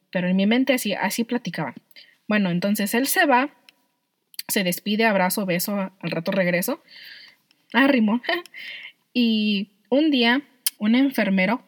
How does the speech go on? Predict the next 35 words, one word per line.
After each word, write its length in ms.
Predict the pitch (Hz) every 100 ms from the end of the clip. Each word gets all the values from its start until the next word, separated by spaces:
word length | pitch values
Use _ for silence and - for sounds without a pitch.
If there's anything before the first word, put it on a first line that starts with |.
| _
compañero 1080 | - 190 190 196 - 190 208 226 277 311 320 _ _ -
de 220 | 196 185 170
Eulalia, 640 | 165 170 170 170 175 294 _ _ _ _ _ _ _ _ _ _ _
le 220 | - 202 208
declara 440 | 190 202 214 269
su 200 | - 208
amor. 640 | 170 170 185 226 175 - -
Vámonos, 600 | 170 190 254 220 170 165
hasta 200 | 175 175
pretendientes 840 | - 175 165 165 160 170 240 349
tenía 380 | - 170 165 180
esta, 340 | 175 - 151 156
¿eh? 120 | 311 _ _ _
Le 180 | 233 233
declara 420 | 226 226 262 311
su 160 | 339 285
amor 520 | 214 208 220 262 285
y 140 | - 233
le 160 | 202
dice 320 | 208 214 - 240
que 100 | 226
si 160 | 202
quiere 300 | - 208 214
ir 180 | 214 214
a 60 | 214
un 180 | 208
baile 340 | 190 185 196 220
con 240 | - 226
ella, 380 | 202 196 196 254 _ -
o 120 | 202
sea, 120 | 180
acompañarla 680 | 180 185 180 185 185 180 202
a 40 | 214
una 180 | 220
fiesta 500 | 233 214 196 - 233